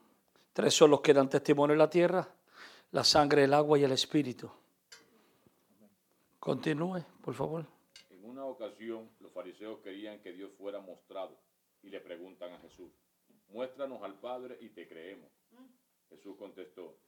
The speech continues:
Speaker 2: "Si me han visto a mí, han visto al Padre". Por lo tanto, la vida de Dios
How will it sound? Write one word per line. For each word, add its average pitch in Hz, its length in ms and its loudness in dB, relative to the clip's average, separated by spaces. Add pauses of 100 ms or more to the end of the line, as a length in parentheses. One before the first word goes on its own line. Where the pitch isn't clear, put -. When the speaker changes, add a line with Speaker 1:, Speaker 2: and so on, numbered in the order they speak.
(220)
Speaker 2:
"Si 101 200 -18
me 110 120 -16
han 123 140 -14
visto 123 280 -16
a 107 60 -12
mí, 120 340 -18
han 90 180 -20
visto 90 260 -18
al 85 100 -16
Padre". 82 360 -16 (680)
Por 95 180 -14
lo 92 140 -14
tanto, 113 420 -16
la 95 120 -10
vida 113 220 -14
de 107 120 -12
Dios 113 360 -14